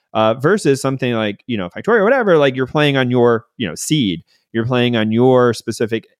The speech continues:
incarnation. So stuff can be added, but you wouldn't really see it unless you regenerated. So same like Minecraft, if Minecraft added a new biome, right? Like, you wouldn't see that new biome unless you sort of regenerated. Uh,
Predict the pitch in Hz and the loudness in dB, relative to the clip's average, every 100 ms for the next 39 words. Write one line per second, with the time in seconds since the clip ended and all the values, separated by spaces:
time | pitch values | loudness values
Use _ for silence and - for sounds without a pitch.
0 | _ 110 117 - 110 117 - 98 101 _ | _ -8 -8 -6 -4 -4 -4 -6 -6 _
1 | _ - 127 - _ - 190 - 175 151 | _ -2 -2 -2 _ -2 -2 0 2 2
2 | 127 151 151 135 127 127 - 131 120 139 | 0 -2 2 2 2 -2 -2 2 2 2
3 | 160 156 147 139 127 143 123 120 120 120 | 2 2 2 2 2 0 0 0 -2 0
4 | 113 110 117 107 107 101 90 85 85 87 | 0 0 0 0 0 0 -2 -2 -6 -8
5 | _ _ - 113 110 113 113 135 120 113 | _ _ 0 2 2 2 2 2 0 0
6 | 110 98 113 107 110 104 107 101 113 107 | -2 0 -2 0 -2 -2 -4 -2 0 0
7 | 104 104 104 98 98 104 95 90 92 101 | 2 2 0 0 -2 0 0 0 -6 -6
8 | 98 101 101 104 98 - 113 120 117 110 | -2 -2 0 -2 -4 -2 2 4 2 0
9 | - 135 131 110 110 104 104 104 98 104 | -2 0 0 0 -2 0 0 -2 -2 -2
10 | 101 - 104 95 - _ _ - 110 98 | -4 -2 0 0 -2 _ _ -2 -2 0
11 | 110 107 110 110 101 98 95 95 - 98 | -2 0 0 2 2 2 0 -2 -4 -2
12 | 95 | -2